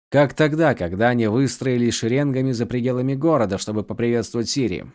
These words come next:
И ещё один малый приказ, чтобы отправлять безжизненных городским стражникам для обеспечения дополнительной силы. И всё равно основной приказ будет только у одного человека, того, кто сможет заставить их идти воевать.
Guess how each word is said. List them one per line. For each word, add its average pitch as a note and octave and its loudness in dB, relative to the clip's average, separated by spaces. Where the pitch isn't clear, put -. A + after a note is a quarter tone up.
И C#3+ 2
ещё E3+ 2
один A#2+ 0
малый G2 -4
приказ, C3+ -4
чтобы C#3 -6
отправлять C3+ -4
безжизненных A2+ -2
городским D3 -2
стражникам C#3 -2
для A#2 0
обеспечения C3 -4
дополнительной A2 -2
силы. E2 -10
И D3 0
всё E3 2
равно G2 0
основной C3 -2
приказ B2+ -2
будет A2 -4
только D3 -2
у C#3+ 0
одного A#2+ 0
человека, G2+ -4
того, D3 0
кто D3 -4
сможет C3 -2
заставить A#2 -2
их - -8
идти B2+ -4
воевать. A2 -4